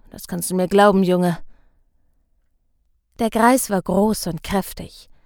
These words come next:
Noch war die vormals hünenhafte Gestalt sichtbar, obwohl die Schultern knochig nach vorn fielen und ihm das Gehen sichtlich Mühe bereitete. Langsam schob er die Krücken über den Boden,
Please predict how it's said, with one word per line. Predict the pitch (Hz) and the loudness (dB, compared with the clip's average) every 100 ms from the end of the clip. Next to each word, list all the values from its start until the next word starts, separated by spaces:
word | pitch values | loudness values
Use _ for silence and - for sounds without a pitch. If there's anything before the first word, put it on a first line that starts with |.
| _ _ _ _ - | _ _ _ _ -2
Noch | 220 233 240 | 0 0 0
war | 269 | -2
die | 262 | -2
vormals | - 233 233 254 247 - | 0 2 4 2 0 -2
hünenhafte | 240 247 233 220 220 240 | 0 2 2 -2 -4 -6
Gestalt | 220 226 - 214 214 | -4 -2 2 2 2
sichtbar, | - 226 - - 175 175 - - _ _ - | -4 -4 -6 -6 -4 -6 -12 -20 _ _ -10
obwohl | 165 196 233 | -2 4 4
die | 208 | 2
Schultern | - 226 202 185 | 2 2 2 -2
knochig | - 214 214 220 190 | 0 0 0 -2 -6
nach | 180 165 | -6 -4
vorn | - 214 220 | 0 2 2
fielen | - 208 196 185 - - - | -2 -2 -2 -2 -8 -20 -10
und | 180 | -4
ihm | 180 175 | -2 -2
das | 170 - | -2 0
Gehen | 226 220 190 | 2 4 2
sichtlich | 190 - - 170 | -2 -6 -8 -4
Mühe | 196 208 202 | 0 2 2
bereitete. | 175 160 160 - - - - _ _ _ _ _ _ _ _ - | 2 -4 -6 -10 -14 -16 -18 _ _ _ _ _ _ _ _ 0
Langsam | 214 214 196 190 190 | 2 2 2 0 -2
schob | - 220 | -6 -6
er | 175 | -6
die | 180 | -6
Krücken | - 220 214 202 | -2 -2 0 0
über | 180 | 0
den | 175 180 | 0 0
Boden, | 190 202 196 180 | 2 2 2 -2